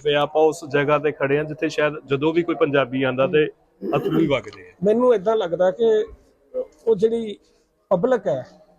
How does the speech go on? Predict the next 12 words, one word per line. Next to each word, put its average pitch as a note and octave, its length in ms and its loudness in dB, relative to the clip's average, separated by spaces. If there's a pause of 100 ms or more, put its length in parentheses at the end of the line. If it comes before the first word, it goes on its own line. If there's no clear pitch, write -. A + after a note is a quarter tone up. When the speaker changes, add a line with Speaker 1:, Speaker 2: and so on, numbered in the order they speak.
(840)
Speaker 2:
ਇੱਧਰ G3 240 4
ਦੀ A3+ 140 -4
ਵੀ, A3+ 180 -2
ਉੱਧਰ G#3+ 280 2
ਦੀ G3 100 0
ਵੀ, F3+ 120 0
ਜਿਹੜੇ G3+ 240 2
ਸਤਿਗੁਰੂ G3 400 0
ਨਾਨਕ F3+ 220 2
ਦੇਵ, F#3+ 220 -2
ਸਤਿਗੁਰੂ, F#3 520 -4 (440)
ਅਹ, D#3+ 640 0